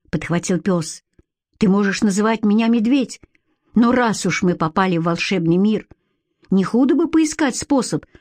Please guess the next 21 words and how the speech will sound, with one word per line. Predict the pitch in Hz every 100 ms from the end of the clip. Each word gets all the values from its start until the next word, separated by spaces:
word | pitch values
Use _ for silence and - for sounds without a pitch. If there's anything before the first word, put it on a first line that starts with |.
| -
снять | - 240 226 156
с | -
нас | 170 156 -
эти | 202 185
чары. | - 233 190 160 151 - _ _ _ _ _ _ _ _
Никто | 180 180 - 190
папа | 202 240 240 214 202 -
радостно | 190 226 208 196 208
захлопал | 185 175 196 180 175 175
в |
ладоши. | 180 180 165 - - - - - 208
"Замечательно!" | 151 170 233 269 - 359 370 349 - 330 269 294
воскликнул | 269 269 - 285 285 269 233 262 247
он. | 240 226 208 202 _ _ - - -
"Отправляемся | 185 - 185 190 208 202 190 -
на | 185 185
поиски | 196 202 190 -
приключения! | 190 196 196 190 - 220 226 190 185 180 180 170 - _ - - -
Ужасно | 208 180 160 180 165 - 196 180
люблю | 180 180 185
приключения, | 170 196 196 202 208 220 214 180 180 175 165